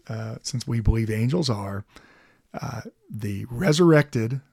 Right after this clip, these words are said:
uh, spirits of, of, of, of, of people who u-,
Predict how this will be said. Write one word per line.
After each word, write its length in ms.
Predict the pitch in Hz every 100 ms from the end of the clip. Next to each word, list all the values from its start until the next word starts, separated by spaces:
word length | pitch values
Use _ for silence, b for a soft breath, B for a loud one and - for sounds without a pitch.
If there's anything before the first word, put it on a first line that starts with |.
| _ -
uh, 220 | 117 107
spirits 520 | 110 - 123 127 131 -
of, 200 | 117 120
of, 300 | 117 113 117
of, 280 | 120 110 123
of, 300 | 113 110 110 - -
of 320 | 110 107 131 _ -
people 280 | 135 127 127
who 80 | 113
u-, 200 | 113